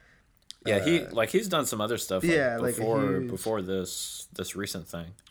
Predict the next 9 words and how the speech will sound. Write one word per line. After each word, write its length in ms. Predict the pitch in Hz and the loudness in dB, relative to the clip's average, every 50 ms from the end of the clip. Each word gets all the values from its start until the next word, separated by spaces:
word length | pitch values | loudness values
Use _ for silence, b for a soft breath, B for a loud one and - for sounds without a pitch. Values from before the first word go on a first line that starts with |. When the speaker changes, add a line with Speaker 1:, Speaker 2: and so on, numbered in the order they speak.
| - _ _ | -20 _ _
Speaker 2:
Let 100 | 107 101 | -16 -16
me 60 | - | -16
see, 180 | - - - - | -16 -16 -18 -18
let 80 | - - | -18 -18
me 60 | - | -20
see. 160 | - - - - 147 - _ _ b b b b b b b b b b _ | -18 -20 -20 -20 -20 -20 _ _ b b b b b b b b b b _
A 40 | - | -6
literal 280 | 113 127 131 135 127 117 | -2 -2 0 0 0 -2
billboard. 420 | - 90 90 - - - 60 - | -2 -2 -4 -4 -4 -8 -12 -12